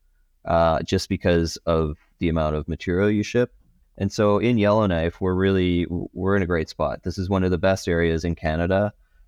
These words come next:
for spodumene projects because we have road access. So that's great. We're about between twenty and sixty kilometers outside the city of Yellowknife.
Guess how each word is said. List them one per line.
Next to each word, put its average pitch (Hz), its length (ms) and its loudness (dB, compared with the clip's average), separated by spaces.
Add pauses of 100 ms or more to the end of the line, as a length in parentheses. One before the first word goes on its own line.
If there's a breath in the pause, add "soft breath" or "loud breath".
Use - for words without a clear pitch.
(120)
for 87 400 0
spodumene 98 600 0
projects 117 480 0
because 85 560 -2
we 90 140 0
have 87 220 2
road 87 200 0
access. 117 640 -2 (160)
So - 160 -8
that's 87 220 0
great. 95 320 0
We're 87 100 0
about 85 320 0 (320)
between 107 340 0
twenty 110 300 0
and 101 120 2
sixty 95 300 -4
kilometers 82 480 0
outside 82 380 0
the 85 80 -2
city 82 280 -2
of 78 60 -6
Yellowknife. 78 680 -4